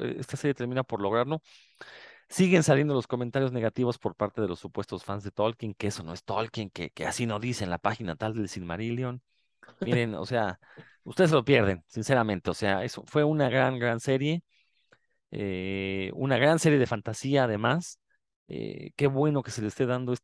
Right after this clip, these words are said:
eh, este apoyo a las series fantásticas, porque lo que se avecina para los siguientes años, yo estoy seguro que vamos a ver cosas que no habíamos visto antes.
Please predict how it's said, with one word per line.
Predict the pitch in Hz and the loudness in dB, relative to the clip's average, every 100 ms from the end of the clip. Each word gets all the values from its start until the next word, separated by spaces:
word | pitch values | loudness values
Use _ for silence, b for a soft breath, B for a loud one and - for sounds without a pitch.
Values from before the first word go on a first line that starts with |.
| _ | _
eh, | - 101 67 | -10 -8 -8
este | - 107 131 | -10 -4 -4
apoyo | - 135 139 123 | 0 0 2 2
a | 98 | 2
las | 92 | -2
series | - 120 110 | -2 -2 -2
fantásticas, | 90 92 123 - 131 165 - B B B B _ _ | -4 -2 -4 -4 -2 -2 -2 B B B B _ _
porque | 127 113 113 123 117 113 | 0 0 -2 0 2 2
lo | 113 | 0
que | 120 | -2
se | - | -2
avecina | 120 120 - 202 175 127 | 0 0 -2 -2 0 0
para | 110 104 | 2 0
los | 101 | -2
siguientes | 117 139 147 131 143 | -4 -6 -4 -4 -2
años, | 147 160 165 - - | -2 0 -2 -6 -12
yo | |
estoy | 127 - 127 | -8 -6 -4
seguro | 123 110 120 120 | -2 -2 -2 -2
que | 101 98 | -2 -2
vamos | 107 120 - | -2 -4 -4
a | 95 | -4
ver | 101 | -4
cosas | - 104 98 | -8 -8 -8
que | - | -8
no | 95 | -8
habíamos | 98 98 92 | -8 -8 -8
visto | 95 95 110 92 | -10 -10 -6 -6
antes. | 110 151 165 | -4 -2 -2